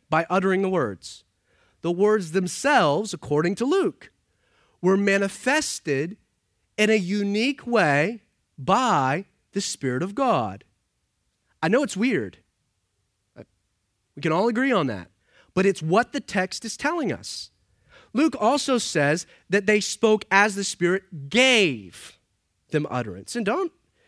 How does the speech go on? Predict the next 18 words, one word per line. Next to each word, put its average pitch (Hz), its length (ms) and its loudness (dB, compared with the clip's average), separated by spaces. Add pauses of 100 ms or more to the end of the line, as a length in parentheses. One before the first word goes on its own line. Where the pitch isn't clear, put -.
(520)
underestimate 220 680 0
the 196 100 -2
importance 202 460 -4
of 160 140 -8
the 160 60 -2
word 147 280 0
gave. 104 600 -4 (800)
You 226 100 -2
see, 269 200 0
what 240 380 -2
was 269 240 -2
occurring 156 920 -2 (320)
within 214 520 2
them 95 300 -6 (880)
and 311 480 4
manifesting 240 880 2 (220)
through 339 380 4
them 135 420 -2